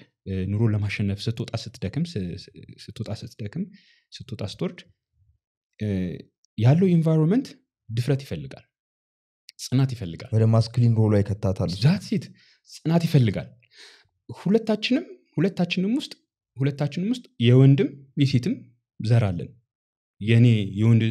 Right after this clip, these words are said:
Speaker 1: የወንዱ ዶሚኔት አድርጎ ወንድ ሆንኩኝ እና ተፈጠርኩኝ፣ ተወለድኩኝ ከነቃጭል። ሴቷ ደግሞ ሴት ሆና ተፈጠረች እንጂ እሷም ውስጥ አለ አይደለ? የወንዴ ዘሩ፣ እኔም ውስጥ
Speaker 2: አዎ።
Speaker 1: ደግሞ የሴቷ ዘር አለ አይደል?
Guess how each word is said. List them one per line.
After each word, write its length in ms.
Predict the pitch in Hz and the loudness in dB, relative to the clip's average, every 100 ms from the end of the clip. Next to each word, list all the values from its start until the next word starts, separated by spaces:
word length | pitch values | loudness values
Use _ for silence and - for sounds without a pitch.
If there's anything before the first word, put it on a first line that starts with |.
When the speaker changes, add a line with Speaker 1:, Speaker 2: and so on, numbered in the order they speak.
| 113 | -2
Speaker 1:
የወንዱ 340 | 110 113 117 107 | 2 4 2 2
ዶሚኔት 380 | 107 104 107 | -2 -2 -2
አድርጎ 260 | 104 92 135 160 | -6 -8 -2 2
ወንድ 220 | 107 95 | 2 2
ሆንኩኝ 340 | 92 - 92 65 - - - | -4 -4 -6 -4 -8 -12 -8
እና 160 | 98 92 | -4 -4
ተፈጠርኩኝ፣ 840 | 98 87 87 - 92 90 92 92 | -6 -8 -8 -10 -12 -10 -10 -8
ተወለድኩኝ 460 | 92 95 90 - 90 | -4 -2 -4 -6 -8
ከነቃጭል። 520 | 90 87 82 80 - _ _ _ _ _ _ - | -6 -6 -8 -12 -14 _ _ _ _ _ _ -12
ሴቷ 260 | 107 95 85 | -8 -8 -10
ደግሞ 220 | 82 92 | -10 -10
ሴት 200 | 165 107 | -6 -8
ሆና 140 | 92 85 | -8 -12
ተፈጠረች 480 | - - - - - - _ | -14 -20 -20 -20 -20 -20 _
እንጂ 140 | 113 135 | 0 0
እሷም 300 | 254 107 107 | -2 -2 0
ውስጥ 160 | 151 - | 0 0
አለ 160 | 92 80 - | -4 -4 -10
አይደለ? 220 | - 117 156 | -4 -2 0
የወንዴ 260 | 143 151 151 | 2 2 2
ዘሩ፣ 180 | 185 233 302 | 2 0 -4
እኔም 220 | 104 101 110 | -4 -2 -2
ውስጥ 140 | 107 | -4
Speaker 2:
አዎ። 120 | 135 | -4
Speaker 1:
ደግሞ 120 | 139 233 | -2 -2
የሴቷ 220 | - 101 87 | -2 -2 -2
ዘር 160 | 80 | -4
አለ 140 | 76 87 | -6 -4
አይደል? 160 | 180 | -4